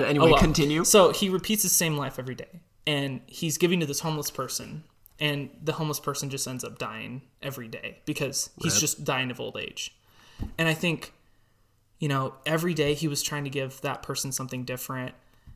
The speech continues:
Speaker 2: and no matter what, he was still gonna die. So one day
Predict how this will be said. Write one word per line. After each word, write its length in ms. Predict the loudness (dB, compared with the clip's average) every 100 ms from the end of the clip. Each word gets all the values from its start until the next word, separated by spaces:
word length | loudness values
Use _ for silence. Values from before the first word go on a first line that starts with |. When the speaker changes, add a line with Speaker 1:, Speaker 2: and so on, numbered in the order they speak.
| -14 -8
Speaker 2:
and 520 | -6 -6 -8 -10 -14 -8
no 120 | -4
matter 240 | -2 -2 -2
what, 220 | -2 -4
he 120 | -4
was 140 | -4 -2
still 200 | -2 -2
gonna 200 | -6 -8
die. 340 | -8 -8 -10 -10
So 400 | -2 0 0 -2 -8
one 320 | -2 0 0
day 420 | 0 0 -2 -6